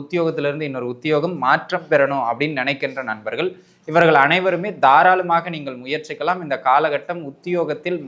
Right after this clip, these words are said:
மாற்றங்களை ஏற்படுத்துவது மாதிரியான நல்ல காலகட்டமாக அமைகிறது அப்படிங்கிறது. அதேபோல் அன்பு நண்பர்களே, உங்க சுய ஜாதக அமைப்பின்படி ஆறாம் இடமோ அல்லது பத்தாம் இடமோ சம்பந்தப்படுகின்ற தசாபுக்தியும் நடைபெறுகிறது என்றால்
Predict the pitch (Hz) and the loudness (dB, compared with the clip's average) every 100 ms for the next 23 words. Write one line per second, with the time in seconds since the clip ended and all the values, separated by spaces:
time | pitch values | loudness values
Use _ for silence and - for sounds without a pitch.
0 | 127 147 180 - 196 180 180 175 151 143 | 0 0 0 -2 -2 0 2 2 2 0
1 | 147 135 - 131 127 123 120 120 117 110 | -2 -6 -6 -6 -6 -2 -4 -2 -2 0
2 | 147 202 160 175 147 127 120 113 110 104 | 0 2 4 4 4 2 0 -6 -6 -8
3 | 104 180 120 113 101 104 113 131 - - | -4 -6 -4 -6 -4 -4 -2 -2 -2 -12
4 | _ _ 113 - 104 92 92 - _ _ | _ _ -8 -8 -12 -12 -18 -20 _ _
5 | _ _ _ _ - 113 143 180 135 110 | _ _ _ _ -2 4 6 6 4 2
6 | 123 - - 131 131 113 117 117 139 147 | 2 -2 -2 -2 -2 -2 -2 0 2 2
7 | 120 - 147 165 175 139 123 135 131 113 | 0 -2 2 4 6 6 6 4 2 -2
8 | 110 117 113 110 110 117 123 143 151 151 | -4 -8 -4 -2 0 4 6 8 6 6
9 | 147 147 156 190 131 127 123 120 113 139 | 2 2 -2 -4 -4 -4 -4 -6 -4 -2
10 | 139 131 127 139 135 113 127 127 110 113 | -2 -2 -6 -8 -10 -10 -8 -10 -8 -8
11 | 113 110 113 - _ - 131 131 185 190 | -8 -8 -10 -12 _ 2 2 4 4 6
12 | 208 185 185 170 190 196 180 131 131 123 | 6 4 0 0 0 0 0 2 2 2
13 | 120 117 101 98 95 95 101 104 110 | 0 -2 -4 -8 -14 -6 2 4 2